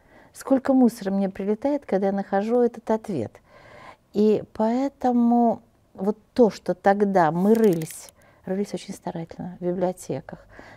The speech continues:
то, что мы тогда, ну, жили во многом в музеях.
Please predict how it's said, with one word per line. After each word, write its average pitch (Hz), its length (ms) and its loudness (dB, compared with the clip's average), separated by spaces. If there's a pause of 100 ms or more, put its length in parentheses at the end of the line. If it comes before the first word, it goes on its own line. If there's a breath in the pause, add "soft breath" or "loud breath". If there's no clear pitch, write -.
то, 233 100 2
что 220 200 -4
мы 220 120 2
тогда, 202 760 0
ну, 202 360 -4
жили 185 340 -2
во 160 120 -8
многом 165 480 -8
в 180 100 -8
музеях. 170 520 -2